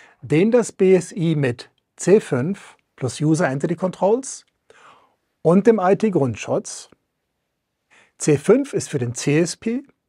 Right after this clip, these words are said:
und der I-T-Grundschutz ist für die darauf implementierte Umgebung. Wobei, wie gesagt, das B S I eben auch für saas-Anbieter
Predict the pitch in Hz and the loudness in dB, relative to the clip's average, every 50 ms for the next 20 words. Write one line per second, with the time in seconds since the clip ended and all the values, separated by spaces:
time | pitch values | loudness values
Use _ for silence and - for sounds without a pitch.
0 | _ _ _ _ _ _ _ _ _ - 120 - 139 - 127 123 127 147 117 143 | _ _ _ _ _ _ _ _ _ -10 -8 -6 -4 -4 -2 -2 -2 0 2 4
1 | 170 202 208 - - 226 233 - - - _ _ _ _ _ _ - 160 143 147 | 4 4 4 4 2 2 2 0 -6 -16 _ _ _ _ _ _ -6 -6 -6 -6
2 | - - - 156 147 139 139 117 117 - - - - 165 156 151 - - 131 123 | -6 -6 -4 -2 -2 -2 -2 -4 -4 -8 -10 -8 -6 -4 -4 -4 -4 -6 -8 -8
3 | 117 120 - - 156 147 147 147 180 190 202 - _ _ _ _ - 208 208 214 | -8 -8 -6 -2 -2 -2 -2 -2 -4 -6 -6 -8 _ _ _ _ 0 2 2 4
4 | 165 147 110 - - - _ _ _ _ _ _ _ _ _ _ _ _ _ _ | 2 2 0 -2 -6 -14 _ _ _ _ _ _ _ _ _ _ _ _ _ _
5 | _ _ _ _ _ _ _ _ _ _ _ _ _ _ _ _ _ _ _ _ | _ _ _ _ _ _ _ _ _ _ _ _ _ _ _ _ _ _ _ _
6 | _ _ _ _ _ _ _ _ _ - 165 139 160 170 156 151 160 - 147 - | _ _ _ _ _ _ _ _ _ -4 0 2 2 2 2 2 0 -2 0 0
7 | 147 139 165 - - 160 - - - 156 156 151 147 - - - 160 180 220 233 | 0 0 0 0 -2 -2 -2 0 0 0 2 0 0 -4 -4 -4 -2 -2 -2 -2
8 | - 160 165 165 175 180 - 107 127 - - - - - 180 180 165 127 - 139 | -2 0 0 0 -2 -4 -8 -6 -8 -8 -10 -10 -8 -4 -2 -2 -2 -4 -4 -2
9 | 123 156 208 208 - - 175 143 139 123 135 123 120 - 123 95 - | 0 0 0 0 -2 -6 -6 -6 -6 -6 -6 -8 -8 -8 -12 -14 -16